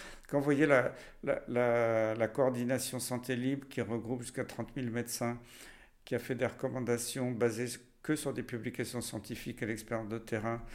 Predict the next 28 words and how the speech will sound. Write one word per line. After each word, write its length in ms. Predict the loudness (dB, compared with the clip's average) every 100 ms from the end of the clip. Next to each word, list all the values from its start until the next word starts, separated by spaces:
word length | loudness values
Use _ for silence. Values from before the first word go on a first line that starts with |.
| -10 -10 -12 -12 -6
il 40 | -4
y 20 |
a 40 |
quand 180 | -2 0
même 200 | 2 2
des, 400 | 2 2 2 0
des 140 | 0 0
médecins 360 | 0 0 -2
en 60 | -2
France 280 | -2 -4 -4
qui 80 |
ont 40 | -6
dit 180 | -6 -6
que 60 |
ces 120 | -6
recommandations 540 | -6 -4 -4 -2 -2 -6
étaient 180 | -6 -8
criminelles. 580 | -4 -2 0 0 0 -4 -16 -14
Criminelles 380 | -4 0 2 2
pourquoi ? 320 | 0 2 2
Parce 160 | 2 -6
qu'on 200 | -4 -4
traite 300 | 0 -2 -2
et 40 |
qu'on 160 | -4 -2
guérit 300 | 0 -2 -2
les 140 | -2
gens 220 | 0 -2